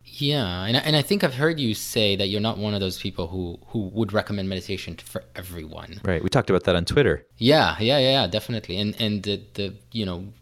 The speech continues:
Speaker 1: the, uh, in addition to that, of course, the, the warning labels that should come with meditation that not everybody, um, mentions. But it does,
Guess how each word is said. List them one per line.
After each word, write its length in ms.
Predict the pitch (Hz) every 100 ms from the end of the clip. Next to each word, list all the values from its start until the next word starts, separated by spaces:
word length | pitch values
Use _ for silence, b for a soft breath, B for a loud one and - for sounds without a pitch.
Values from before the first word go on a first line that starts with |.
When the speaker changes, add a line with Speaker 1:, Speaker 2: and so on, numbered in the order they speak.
| -
Speaker 1:
the, 220 | 110 110
uh, 220 | 90 - -
in 140 | 107
addition 340 | 101 123 123 110
to 80 | 101
that, 180 | 95 92
of 100 | -
course, 280 | 95 90 -
the, 260 | 87 87 - B B B
the 100 | 107
warning 380 | 101 104 101 98
labels 400 | 90 90 85 92
that 160 | 80 -
should 220 | 95 90
come 180 | 90 85
with 120 | 82
meditation 540 | 85 80 87 - 90
that 120 | 82 78
not 180 | 82
everybody, 560 | 82 85 82 82 87 98 B B B -
um, 400 | 95 90 90 85 -
mentions. 680 | 104 113 - 87 85 - b b b
But 400 | - 95 82 - - - -
it 160 | 113 107
does, 440 | 120 120 120 117